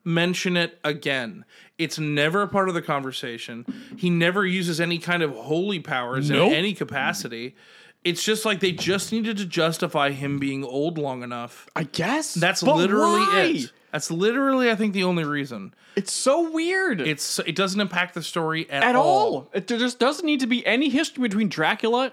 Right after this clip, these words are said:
Speaker 2: and Van Helsing at all. This should be like, you know, this could be the first meeting, but j-, insert drama because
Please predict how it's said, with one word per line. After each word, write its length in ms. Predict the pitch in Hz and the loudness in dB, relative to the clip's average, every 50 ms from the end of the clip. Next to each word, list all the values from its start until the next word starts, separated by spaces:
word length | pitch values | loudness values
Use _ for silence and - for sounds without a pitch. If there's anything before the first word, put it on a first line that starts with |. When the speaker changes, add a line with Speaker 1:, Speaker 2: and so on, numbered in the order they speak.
| - _ | -2 _
Speaker 2:
and 120 | 208 202 | 2 2
Van 160 | 208 262 277 247 | 4 4 4 4
Helsing 480 | 240 285 339 330 - - - 151 147 - | 2 2 0 -2 -2 -2 -2 -2 -2 -2
at 140 | - 254 269 | 0 2 2
all. 400 | 269 294 339 381 440 427 - 113 127 | 4 4 4 4 4 2 0 0 0
This 140 | 180 247 | -2 -2
should 140 | - - 294 | -2 -2 -4
be 80 | 285 285 | -2 -2
like, 160 | 269 - - - - | -2 -2 -4 -4 -2
you 80 | 208 196 | 2 2
know, 140 | 190 190 | 2 2
this 200 | 196 190 202 196 | 2 0 -2 -2
could 200 | - - 269 226 | 0 -2 -2 0
be 200 | 185 214 233 - - - _ - | -2 -4 -4 -6 -8 -14 _ -4
the 160 | 101 127 - | -2 -2 -2
first 420 | - - - 131 156 175 - - | -2 -2 0 0 0 0 0 0
meeting, 480 | 165 175 220 294 294 262 151 117 107 101 - - - _ _ | 2 4 4 4 4 2 2 2 0 -4 -8 -14 -20 _ _
but 340 | 151 156 185 208 - - - _ - _ _ _ _ _ _ 165 156 | 0 2 2 0 -2 -6 -16 _ -20 _ _ _ _ _ _ -8 -6
j-, 160 | 143 160 170 - - _ _ 175 160 - - - - | -6 -8 -8 -10 -16 _ _ -12 -12 -12 -10 -4 -2
insert 480 | 196 196 202 - - 214 214 214 165 - | 0 0 0 0 2 2 2 2 0 -2
drama 420 | - 160 156 156 190 214 254 277 | 0 2 2 2 2 2 0 0
because 580 | 269 277 233 208 - 226 220 220 202 180 175 | 0 -2 -4 -2 0 0 0 0 0 -4 -6